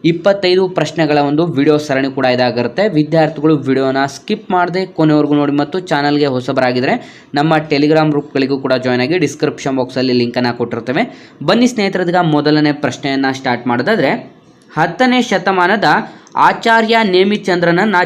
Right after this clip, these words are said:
ಜನಪ್ರಿಯವಾಗಿ ಹೀಗೆ ಹೆಸರಿಸಲಾಗುತ್ತಿತ್ತು ಸ್ನೇಹಿತರೆ. ಹತ್ತನೇ ಶತಮಾನದ ಆಚಾರ್ಯರಾದಂಥ ನೇಮಿಚಂದ್ರನನ್ನ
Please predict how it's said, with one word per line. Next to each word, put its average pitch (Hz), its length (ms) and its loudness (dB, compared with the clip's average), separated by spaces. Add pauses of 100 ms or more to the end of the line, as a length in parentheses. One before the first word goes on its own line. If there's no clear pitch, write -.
ಜನಪ್ರಿಯವಾಗಿ 190 800 0
ಹೀಗೆ 202 300 2
ಹೆಸರಿಸಲಾಗುತ್ತಿತ್ತು 165 1200 0
ಸ್ನೇಹಿತರೆ. 147 760 -4 (160)
ಹತ್ತನೇ 226 480 0
ಶತಮಾನದ 180 680 -2 (920)
ಆಚಾರ್ಯರಾದಂಥ 185 960 2 (160)
ನೇಮಿಚಂದ್ರನನ್ನ 180 920 0